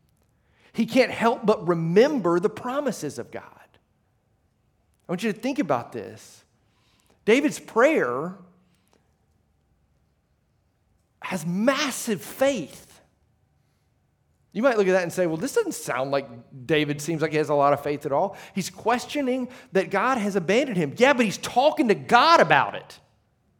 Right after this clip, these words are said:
He's praying to God about it. He's acknowledging his presence. He's saying, "God, it feels as if this is the case."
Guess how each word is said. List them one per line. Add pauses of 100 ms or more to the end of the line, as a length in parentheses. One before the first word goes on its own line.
(680)
He's
praying
to
God
about
it. (600)
He's
acknowledging
his
presence. (180)
He's
saying, (200)
"God,
it (120)
feels
as
if
this
is
the
case."